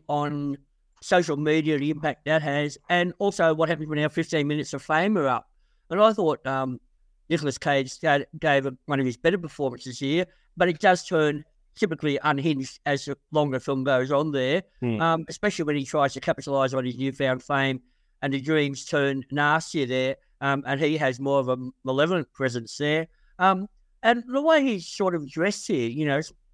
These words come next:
Speaker 1: very unlike Nicolas Cage here. The receding hairline, the slouched posture, the shabby dress, um, the, all that kind of stuff. It's
Speaker 2: But I admire that, Greg. I think it's fantastic that he's taken on something a bit different. And he
Speaker 1: Yeah,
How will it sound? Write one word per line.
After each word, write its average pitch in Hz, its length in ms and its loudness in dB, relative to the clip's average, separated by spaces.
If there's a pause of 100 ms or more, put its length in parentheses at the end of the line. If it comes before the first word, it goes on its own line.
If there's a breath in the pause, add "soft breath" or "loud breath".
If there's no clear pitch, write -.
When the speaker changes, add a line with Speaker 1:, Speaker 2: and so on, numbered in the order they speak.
Speaker 1:
very 202 340 2
unlike 151 400 2
Nicolas 135 320 -6
Cage 151 340 0
here. 127 200 0 (240)
The 135 80 -4
receding 151 440 0
hairline, 156 640 2 (220)
the 139 80 -10
slouched 160 540 -2
posture, 160 460 2 (240)
the 143 60 -8
shabby 147 420 0
dress, 160 420 0 (360)
um, 151 340 0
the, 156 160 -2 (260)
all 165 140 2
that 165 140 4
kind 156 220 -2
of 139 60 -8
stuff. 160 220 -2 (260)
It's 175 140 -2
Speaker 2:
But 190 100 0
I 214 180 6
admire 202 360 0
that, 185 200 2
Greg. 120 320 -2
I 143 80 0
think 156 180 -2
it's 147 120 -8
fantastic 160 640 -2
that 143 80 -2
he's 135 140 -4
taken 147 300 0
on 143 140 -2
something 139 300 -4
a 135 60 -2
bit 123 160 -6
different. 135 400 -4
And 139 140 -2
he 139 100 0
Speaker 1:
Yeah, 156 100 -4